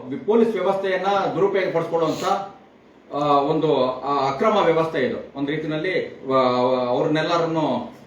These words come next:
ತಮ್ಮ ಹಿಡಿದು ಸಿಗಾಕ್ಸ್ಕೊಳ್ಳುವಂತ ಒಂದು ಆಮಿಷ ಒಡ್ಡುವಂತ ಪ್ರಕರಣ. ಹಾಗಾಗಿ ಇದನ್ನ ನಾವು ಖಂಡಿಸಿ ನಮ್ಮ ಅವತ್ತಿನ ರಾಜ್ಯಾಧ್ಯಕ್ಷ, ಆ, ನಮ್ಮ ರಾಜ್ಯಾಧ್ಯಕ್ಷ ಆಗಿರುವಂತ ರವಿಕೃಷ್ಣ ರೆಡ್ಡಿ ಅವರು ಇದನ್ನ ಖಂಡಿಸಿ ಇದು, ಆ, ಮುನಿರಾಜು ಅವರು, ಆ, ಎಮ್ ಎಲ್ ಎ ಅವರು ಇವರು ಸ್ಟೇಷನ್ ಬಟ್ಟೆ ಕೊಟ್ಟಿದ್ದಾರೆ.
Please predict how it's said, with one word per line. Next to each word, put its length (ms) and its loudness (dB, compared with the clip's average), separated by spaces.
ತಮ್ಮ 520 0
ಹಿಡಿದು 260 -4
ಸಿಗಾಕ್ಸ್ಕೊಳ್ಳುವಂತ 680 0
ಒಂದು 400 0
ಆಮಿಷ 340 2
ಒಡ್ಡುವಂತ 420 0
ಪ್ರಕರಣ. 340 -4
ಹಾಗಾಗಿ 360 0
ಇದನ್ನ 380 0
ನಾವು 380 0
ಖಂಡಿಸಿ 320 -2
ನಮ್ಮ 200 0
ಅವತ್ತಿನ 600 -2
ರಾಜ್ಯಾಧ್ಯಕ್ಷ, 440 -2
ಆ, 220 -2
ನಮ್ಮ 180 0
ರಾಜ್ಯಾಧ್ಯಕ್ಷ 380 0
ಆಗಿರುವಂತ 300 -2
ರವಿಕೃಷ್ಣ 480 -2
ರೆಡ್ಡಿ 260 0
ಅವರು 120 -2
ಇದನ್ನ 260 -4
ಖಂಡಿಸಿ 540 -2
ಇದು, 460 0
ಆ, 340 -2
ಮುನಿರಾಜು 480 2
ಅವರು, 520 -2
ಆ, 140 -4
ಎಮ್ 160 0
ಎಲ್ 120 2
ಎ 20 2
ಅವರು 160 2
ಇವರು 280 2
ಸ್ಟೇಷನ್ 380 -2
ಬಟ್ಟೆ 220 -2
ಕೊಟ್ಟಿದ್ದಾರೆ. 580 -4